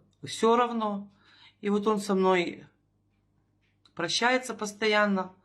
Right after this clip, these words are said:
Э, сегодня вот уже десятое,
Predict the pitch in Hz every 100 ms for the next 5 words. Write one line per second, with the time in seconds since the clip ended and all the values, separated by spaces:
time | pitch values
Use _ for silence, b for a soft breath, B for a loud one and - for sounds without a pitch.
0 | b b b b b b b b b b
1 | b b b - 180 - - 165 - 208
2 | 214 208 196 190 196 196 190 - _ -
3 | 170 180 180 233 247 240 175 156 -